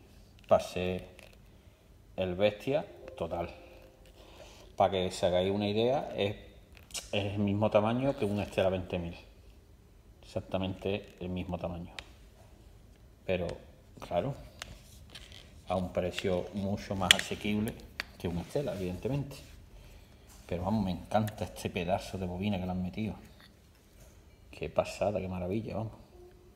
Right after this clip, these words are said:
Carrete que tiene una pinta terrible. Pero terrible, vamos. Esto, vamos, pa' hacer con él lo que tú quieras.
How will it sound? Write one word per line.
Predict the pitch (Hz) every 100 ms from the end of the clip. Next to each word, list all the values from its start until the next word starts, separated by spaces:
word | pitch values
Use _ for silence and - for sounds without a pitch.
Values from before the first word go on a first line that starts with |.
| - - - - - - - - - -
Carrete | 95 90 98 101 101
que | 87
tiene | 98 113 113 -
una | 95 107 98
pinta | 113 127 - 131 127 - -
terrible. | 104 92 - 87 82 85 - - - - - - - - - - - - - - -
Pero | 87 87 87 -
terrible, | 90 - 107 92 87
vamos. | 87 90 - - - - - - - - - - - - - - - -
Esto, | 107 - - 101
vamos, | 95 87
pa' | - 90
hacer | 92 - 98
con | 104 104
él | 117 -
lo | 98 98
que | 131
tú | 95
quieras. | - 85